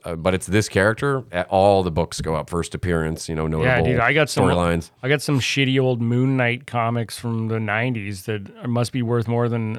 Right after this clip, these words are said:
Speaker 2: the dollar they were worth a year ago. <laughs>
Speaker 1: Probably, yeah. <laughs> Yeah, 'cause even the, the stuff that's not worth much is still probably worth a bit more than it was.
Speaker 2: Yeah.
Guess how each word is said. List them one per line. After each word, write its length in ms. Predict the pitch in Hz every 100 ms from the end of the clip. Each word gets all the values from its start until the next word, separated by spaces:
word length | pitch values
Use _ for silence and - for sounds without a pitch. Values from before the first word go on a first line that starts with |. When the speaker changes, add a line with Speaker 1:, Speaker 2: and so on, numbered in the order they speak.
| -
Speaker 2:
the 140 | 117
dollar 500 | 113 107 110 120 123
they 140 | 120 117
were 140 | 113
worth 320 | 110 117 107
a 60 | 113
year 300 | 104 107 123
ago. 280 | 107 98 110 110
<laughs> 60 | -
Speaker 1:
Probably, 500 | 196 196 107 117 120
yeah. 440 | 139 110 87 123
<laughs> 20 |
Yeah, 260 | 165 180 -
'cause 200 | 127 123
even 220 | 147 147
the, 260 | 135 120 110
the 80 | 107
stuff 220 | 110 -
that's 160 | 92
not 160 | 101 95
worth 120 | 87
much 220 | 85 90
is 80 | 80
still 220 | - 87
probably 320 | - 80 82 78
worth 180 | 80
a 60 | 76
bit 240 | 73 76
more 200 | 76 67 71
than 120 | 69
it 80 | 62
was. 340 | 67 64 64
Speaker 2:
Yeah. 240 | 117 110